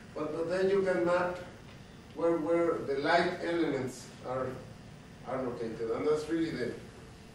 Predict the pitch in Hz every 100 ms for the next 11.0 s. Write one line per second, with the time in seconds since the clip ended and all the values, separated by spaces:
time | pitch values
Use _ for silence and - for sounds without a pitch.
0 | - - - - - - 117 127 123 120
1 | 156 160 131 113 - - - - 127 113
2 | - - - - - - - - - -
3 | - - - - - - - - - -
4 | - - - - - - - - - -
5 | - 160 175 180 175 - 156 165 226 240
6 | 233 196 175 175 185 185 - - - -
7 | - - 139 165 165 156 143 131 127 -
8 | - - - - - - - - - -
9 | - - 131 170 185 180 156 156 147 143
10 | 147 147 135 131 135 131 - 127 110 -